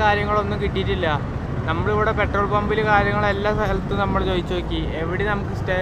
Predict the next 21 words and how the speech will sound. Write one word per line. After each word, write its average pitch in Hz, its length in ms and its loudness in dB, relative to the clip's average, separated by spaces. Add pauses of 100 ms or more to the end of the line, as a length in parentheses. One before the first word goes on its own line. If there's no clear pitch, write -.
ഇല്ല. 170 120 -2 (760)
ഇപ്പൊ 208 140 0 (100)
നമ്മൾ 214 260 0
ഈ - 20 4 (120)
അമ്പലത്തിന്റെ 208 500 2
ഫ്രണ്ടിൽ 202 420 2
നമ്മൾ 208 160 4 (100)
നിൽക്കുകയാണ്. 196 460 0
ഇവിടെ 190 240 6
ഒരു 214 120 8
അമ്പലമുണ്ട്. 196 460 4 (1500)
അപ്പൊ 160 200 -2
ഒരു, 208 100 0 (1200)
ഒരു, 185 120 0 (260)
ഒരു 196 180 2
ഏട്ടനടുത്ത് 202 360 4
നമ്മൾ 214 240 4
ചോദിച്ചിരിക്കണേ, 202 520 4 (1700)
പറയാന്ന് 190 420 2
പറഞ്ഞിരിക്കണേ. 185 480 0
അപ്പൊ 185 120 -2